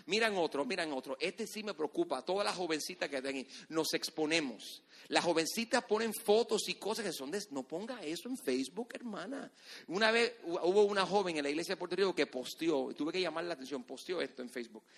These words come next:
Porque nosotros actuamos y después que hacemos las cosas decimos, "Ay, ¿por qué hice lo que hice?".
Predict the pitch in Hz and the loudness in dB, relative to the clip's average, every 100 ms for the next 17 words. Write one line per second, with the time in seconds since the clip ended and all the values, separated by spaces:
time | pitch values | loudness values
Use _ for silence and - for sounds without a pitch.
0 | - - 151 160 202 - - 151 - - | -20 0 2 2 -2 -6 -2 -2 -4 -6
1 | 196 233 214 170 147 156 143 175 - 190 | 0 2 2 -2 -2 0 0 -2 -2 -4
2 | 202 196 196 185 - 208 160 131 143 135 | -2 -2 -2 -2 -2 -2 -2 -2 -2 -4
3 | 143 - - - 151 151 135 123 123 123 | -4 -6 -6 -6 -6 -8 -10 -6 -8 -8
4 | 113 | -12